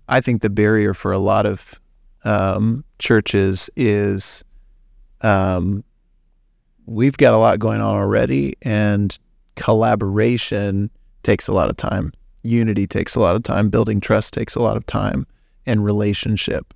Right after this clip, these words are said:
And, um, church leaders are just really busy. So I think, I think a lot of times there's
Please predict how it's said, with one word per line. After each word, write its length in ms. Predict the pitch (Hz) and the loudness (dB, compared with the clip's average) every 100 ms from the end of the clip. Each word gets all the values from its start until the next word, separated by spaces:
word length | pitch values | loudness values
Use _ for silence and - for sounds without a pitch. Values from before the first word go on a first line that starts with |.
| - | -4
And, 460 | 110 95 90 90 - _ _ _ - | -2 0 0 -2 -6 _ _ _ -4
um, 540 | 104 95 92 92 107 _ _ - - _ | 0 0 0 -2 -4 _ _ -20 -20 _
church 240 | - 139 - | -8 -8 -4
leaders 260 | 131 123 | -2 -2
are 80 | 120 | -4
just 200 | 120 110 | -6 -6
really 300 | 113 113 104 - _ - - | -2 -2 -4 -8 _ -20 -4
busy. 420 | 113 139 69 123 - | -2 -2 -4 -8 -10
So 240 | - 110 | 0 2
I 100 | 113 | 2
think, 260 | - 170 - 196 _ - - _ - - _ | 0 -2 -2 -16 _ -20 -20 _ -20 -20 _
I 140 | 147 127 | 2 2
think 240 | - 120 | 4 2
a 80 | 110 | 4
lot 220 | 110 117 | 4 4
of 80 | 113 | 2
times 400 | - 110 107 104 | 0 -2 -2 -2
there's 360 | 110 104 101 | 0 0 0